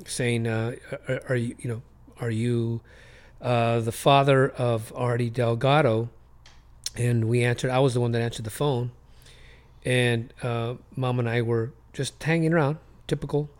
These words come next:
morning, and, uh, said, "You need to get to the hospital. Your son's been in an accident." And we tried to get, um,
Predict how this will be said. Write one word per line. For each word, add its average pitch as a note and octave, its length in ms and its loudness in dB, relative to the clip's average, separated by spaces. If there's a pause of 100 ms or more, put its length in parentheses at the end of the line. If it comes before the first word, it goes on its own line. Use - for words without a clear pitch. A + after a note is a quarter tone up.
(120)
morning, C#3+ 460 0 (680)
and, B2 480 0
uh, A2+ 320 0
said, A2+ 240 -4
"You B2+ 120 2
need B2+ 200 0
to C3 80 0
get B2+ 260 0
to B2+ 100 0
the A2+ 100 0
hospital. B2 420 0
Your A2 140 -4
son's A2 240 -6
been A2+ 140 -6
in A2 120 -4
an A2+ 60 -2
accident." A#2 580 -4 (600)
And A#2+ 300 0
we B2 80 0
tried C3+ 180 2
to A#2+ 80 0
get, A#2+ 320 0
um, A2+ 300 -2